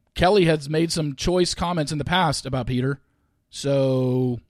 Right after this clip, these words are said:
I don't know if she changed her mind, if they just became civil and they're gonna be friends,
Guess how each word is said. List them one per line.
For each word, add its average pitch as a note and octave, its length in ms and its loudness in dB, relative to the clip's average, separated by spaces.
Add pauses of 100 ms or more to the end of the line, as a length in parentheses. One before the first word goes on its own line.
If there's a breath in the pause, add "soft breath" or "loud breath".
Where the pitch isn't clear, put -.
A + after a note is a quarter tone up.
(1700)
I C3 60 -6
don't D3 100 -4
know C#3+ 60 0
if C3 60 -2
she B2+ 100 -6
changed C#3 280 0
her C3+ 60 0
mind, F#3 380 4
if B2+ 80 0
they C3+ 140 -2
just C3 260 -4
became B2 300 -6
civil G3 400 2
and D3+ 100 2
they're C3 100 0
gonna B2+ 140 -4
be A#2+ 120 -6
friends, F#3+ 580 -2